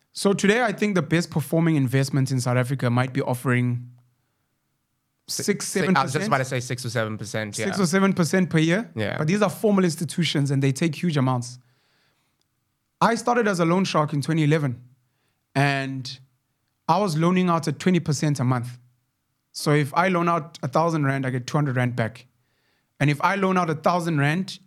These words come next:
Speaker 1: over twelve months
Speaker 2: So if you loan a thousand rand, you get one thousand two hundred rand.
Speaker 1: Yeah, yeah.
Speaker 2: Yeah.
Speaker 1: But two hundred is the
Speaker 2: Profit, yeah.
Speaker 1: the return.
Speaker 2: Yeah.
Speaker 1: If I do that in a year, I loan out twelve thousand, the two hundred times twelve is two thousand four hundred.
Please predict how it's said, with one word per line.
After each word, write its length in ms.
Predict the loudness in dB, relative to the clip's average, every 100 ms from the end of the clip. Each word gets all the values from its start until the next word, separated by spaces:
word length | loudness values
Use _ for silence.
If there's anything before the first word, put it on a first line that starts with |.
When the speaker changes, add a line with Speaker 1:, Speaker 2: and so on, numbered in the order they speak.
| _
Speaker 1:
over 200 | 0 0
twelve 320 | 0 0 0
months 160 | 0 2
Speaker 2:
So 40 | 2
if 80 |
you 120 | 2 2
loan 180 | 2 0
a 40 |
thousand 320 | 0 0 0
rand, 120 | -2
you 60 | 0
get 140 | -2
one 180 | 0 -2
thousand 300 | -2 -2 -4
two 100 | -4
hundred 220 | -4 -4
rand. 240 | -8 -8 -14 _ -20 -20 _ 0
Speaker 1:
Yeah, 120 | 0
yeah. 220 | 2 -2
Speaker 2:
Yeah. 120 | -2 0
Speaker 1:
But 360 | -2 -4 -10
two 140 | 0 0
hundred 260 | 2 0
is 120 | 0 0
the 360 | 0 0 -4 0
Speaker 2:
Profit, 400 | 0 -2 -10 -6
yeah. 160 | -6 0
Speaker 1:
the 140 | 0
return. 420 | 2 0 -2 -4 -6
Speaker 2:
Yeah. 200 | -10 -12 -12 _ _ _ _ -4
Speaker 1:
If 120 | 0
I 80 | 0
do 160 | 2 0
that 200 | 0 0
in 100 | 0
a 60 |
year, 420 | 2 2 2 -2 -10 _ _
I 80 | -2
loan 180 | 0 2
out 180 | 0 0
twelve 280 | -4 -4 0
thousand, 520 | 2 2 0 -4 -4
the 80 | -4
two 240 | 0 2
hundred 320 | 4 2 0
times 240 | 0 -2 -2
twelve 340 | 0 0 0
is 120 | -4 -8
two 160 | -6 -4
thousand 340 | 0 0 0
four 220 | -2 0
hundred. 320 | 0 0 -4